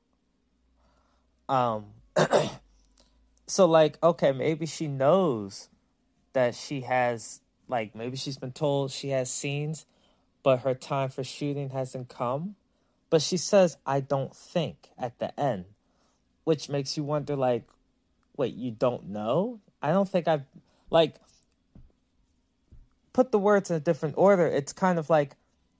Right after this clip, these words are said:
"I don't think that I've shown up to that party yet." You don't think so? Like, it, so, uh, it, it's, I don't understand, I guess,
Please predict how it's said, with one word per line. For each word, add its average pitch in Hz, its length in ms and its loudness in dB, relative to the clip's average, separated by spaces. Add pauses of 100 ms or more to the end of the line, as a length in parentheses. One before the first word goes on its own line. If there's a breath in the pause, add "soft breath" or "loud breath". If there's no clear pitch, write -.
(140)
"I 160 140 6
don't 170 220 0
think 180 380 -4
that 147 120 0
I've 131 220 2
shown 143 400 -2
up 135 160 -2
to 151 100 -6
that 120 220 -2
party 139 320 0
yet." 92 280 -10 (1000)
You 110 140 -4
don't 120 180 -2
think 143 320 -8
so? 247 300 4
Like, 151 220 4
it, - 160 -4 (300 soft breath)
so, 196 160 4
uh, 185 160 4 (120)
it, 180 180 -4
it's, - 320 -4 (1700 soft breath)
I 190 80 8
don't 208 260 2
understand, 170 1200 2
I 143 120 0
guess, 139 520 0